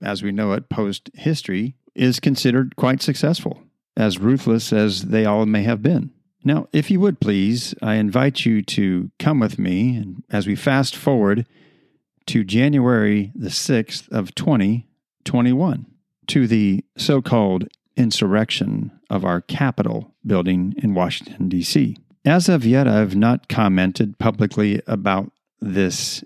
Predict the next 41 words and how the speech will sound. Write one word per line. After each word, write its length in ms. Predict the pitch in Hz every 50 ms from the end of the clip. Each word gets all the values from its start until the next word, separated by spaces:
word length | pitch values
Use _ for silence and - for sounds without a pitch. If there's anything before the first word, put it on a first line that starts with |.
| _ -
event 540 | 120 107 98 85 110 127 110 95 98 - -
on 160 | 101 98 95
January 480 | 85 95 95 90 90 90 87 87 87 92
the 80 | 92
sixth. 480 | - - - 104 95 - - - - - _ _ _ _ - - - _ _ _ _ _ _ _ _
However, 320 | - 131 123 110 104 110 117
the 80 | 113
time 300 | 110 - - 104 104 104
has 100 | 110 110
come 500 | - - 107 98 95 98 98 104 110 107 - _ - -
that 180 | - 107 104
I 200 | 101 101 98 98
do 260 | 95 95 98 113 110
need 200 | 107 104 101 98
to 80 | 107 110
say 280 | - - 95 90 92 95
a 80 | 95
few 240 | - - 107 107 110
words 300 | 107 131 160 151 113 104
about 240 | 92 - 104 107 -
it. 120 | - - _ _ _ _ _ -
And 200 | 110 104 101 101
naturally, 680 | 120 160 196 202 - 190 180 165 165 160 160 160 147 - _ _ -
you 380 | - 107 123 135 139 147 - -
are 180 | 120 117 117
at 200 | 113 107 101 -
liberty 440 | 101 110 123 117 127 127 127 123 120
to 220 | - - 110 104
believe 640 | 95 98 104 101 98 92 101 110 120 117 117 113 98 92
whatever 320 | 92 107 127 147 143 135
you 140 | 123 120 117
want 340 | 110 107 110 107 104 - -
about 440 | - 104 98 101 95 95 101 - -
that 340 | 95 98 92 92 87 - 98
day, 440 | 98 98 92 92 - - 123 - _ _ _ _ _ _ _ -
but 240 | - 113 107 - 107
just 300 | 95 110 113 107 - -
don't 240 | 117 110 110 107 101
impose 680 | 98 95 90 - - 151 135 110 98 95 95 95 90
those 280 | 92 107 104 101 95 92
beliefs 580 | 90 101 98 92 113 113 101 87 98 - -